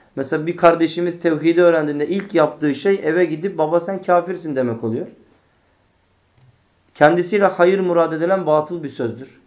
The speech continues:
İmam Ali radıyallahu anh'ın söylediği gibi. Kendisiyle hak, kendisiyle, estağfurullah, yanlış söyledim. Kendisiyle batıl murad edilen hak bir sözdür bu. Evet, o adam kafir olabilir, o adam müşrik olabilir. Fakat bunun yanında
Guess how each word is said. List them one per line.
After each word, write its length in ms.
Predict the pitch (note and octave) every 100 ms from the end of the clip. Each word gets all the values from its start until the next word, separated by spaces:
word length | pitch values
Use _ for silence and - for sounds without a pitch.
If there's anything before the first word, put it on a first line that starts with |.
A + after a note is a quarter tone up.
| -
İmam 260 | B2+ C3+
Ali 180 | C3 C3+
radıyallahu 520 | B2+ B2+ C3 B2+ B2
anh'ın 120 | B2+ C3
söylediği 460 | B2 A#2 A2 G2+
gibi. 220 | F#2+ G#2 - _ _ _
Kendisiyle 460 | B2+ C#3+ C#3 E3 D#3
hak, 300 | C#3 D#3 - _ _ _ _ _ _ _ _ _ - - _ _
kendisiyle, 400 | - C3+ C#3+ F3
estağfurullah, 520 | D#3 B2+ B2 C#3 B2 A#2+
yanlış 200 | C3+ C3+
söyledim. 280 | C3+ E3+
Kendisiyle 540 | - C#3+ D3 F3+ C#3+ B2
batıl 440 | C3 C3 F#3 F#3 -
murad 280 | C3+ C3+ B2+
edilen 280 | C#3 F#3
hak 280 | E3 E3 D3+
bir 100 | C3
sözdür 440 | A2+ A#2 G2+ A2 C3+
bu. 140 | F#3 - _ _
Evet, 260 | C#3+ D#3+ D#3+
o 100 | D3
adam 300 | D3+ F3 E3+
kafir 320 | E3+ D#3 E3
olabilir, 400 | E3+ D#3+ D#3+ F3 F3+
o 120 | C#3
adam 240 | C#3 D3+ D3+
müşrik 380 | C#3+ D3 D#3
olabilir. 380 | D3+ C#3+ D3 G3 - _ _ _ _
Fakat 380 | - C#3 D#3 D#3 - -
bunun 280 | C#3 F3 F3
yanında 540 | D#3 C#3+ D3 F#3+